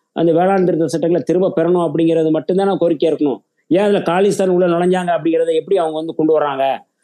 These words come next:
அப்ப அதை வந்து ஒரு, ஒரு அச்சுறுத்துதல்.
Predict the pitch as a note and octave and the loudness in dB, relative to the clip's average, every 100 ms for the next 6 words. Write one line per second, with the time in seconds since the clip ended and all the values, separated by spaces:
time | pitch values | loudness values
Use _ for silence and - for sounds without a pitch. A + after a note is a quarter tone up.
0 | - F#3 A#3 F#3+ A#3 A3+ G#3+ G#3+ F#3 E3 | -6 -2 0 2 2 2 2 2 2 0
1 | - _ _ F3 E3+ E3 D3+ C#3+ C3+ - | -2 _ _ -2 2 2 2 2 0 -2
2 | D#3+ - F#3+ C3 C3+ A#2 | -6 0 0 0 0 -2